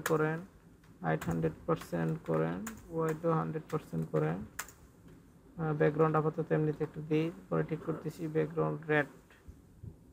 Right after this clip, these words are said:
আহ, জেড index করতে হবে মাইনাস ওয়ান। এখন content, content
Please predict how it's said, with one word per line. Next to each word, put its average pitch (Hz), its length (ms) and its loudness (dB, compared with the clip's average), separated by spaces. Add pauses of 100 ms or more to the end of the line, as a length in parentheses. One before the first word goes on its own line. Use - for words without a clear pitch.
(1900)
আহ, 147 200 2 (100)
জেড 151 260 6
index 151 400 2
করতে 156 220 -4
হবে 151 140 2 (100)
মাইনাস 143 320 -2
ওয়ান। 156 200 2 (1400)
এখন 160 280 0 (1500)
content, 156 380 6 (340)
content 156 360 -2